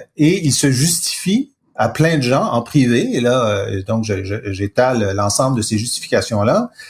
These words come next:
Et plutôt que de ralentir, il décide d'accélérer.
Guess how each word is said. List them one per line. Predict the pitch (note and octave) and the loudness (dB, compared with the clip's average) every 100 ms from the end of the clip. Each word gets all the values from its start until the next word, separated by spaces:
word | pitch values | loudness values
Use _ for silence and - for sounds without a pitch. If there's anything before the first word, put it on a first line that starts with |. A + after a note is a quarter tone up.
| - _ _ B2 | -20 _ _ -2
Et | A2+ | 0
plutôt | D3+ C#3 A3 A3+ | 0 2 2 2
que | |
de | C#3+ C3+ | 0 2
ralentir, | C3 E3 C3+ A#2+ - G#3 G#3+ | 2 0 0 -4 -4 -2 0
il | C3 | 0
décide | C3 B2+ G#3+ D3 | 0 2 0 2
d'accélérer. | E3 - G3 D#3 B2+ G#2+ | 0 0 0 2 2 -2